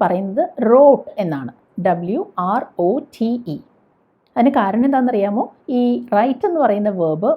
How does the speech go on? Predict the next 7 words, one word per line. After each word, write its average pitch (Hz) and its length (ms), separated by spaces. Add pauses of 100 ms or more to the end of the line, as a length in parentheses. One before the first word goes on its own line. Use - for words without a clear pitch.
(120)
ഒരു 247 160 (260)
റെഗുലർ 349 560
വെർബ് 165 300
അല്ല. 120 100 (680)
ഇ 311 40 (140)
ഡി 415 80 (140)
ചേർത്ത് 285 340